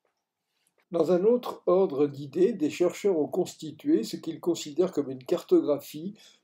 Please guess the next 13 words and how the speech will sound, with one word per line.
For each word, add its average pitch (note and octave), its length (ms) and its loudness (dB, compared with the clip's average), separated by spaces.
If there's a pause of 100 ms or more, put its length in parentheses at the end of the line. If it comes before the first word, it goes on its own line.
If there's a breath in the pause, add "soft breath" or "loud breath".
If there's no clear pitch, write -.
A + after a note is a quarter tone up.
(120)
de D3+ 60 -2
la C#3+ 120 6
distribution E3+ 600 -6
de F3+ 60 0
matière C3+ 360 -4
sombre E3 500 -2
de D3 120 -6
masse E3 280 -4
positive. C3+ 580 -12 (1700)
Ils D3+ 260 0
ont A3+ 120 2
pour D3+ 180 2
cela G3+ 500 0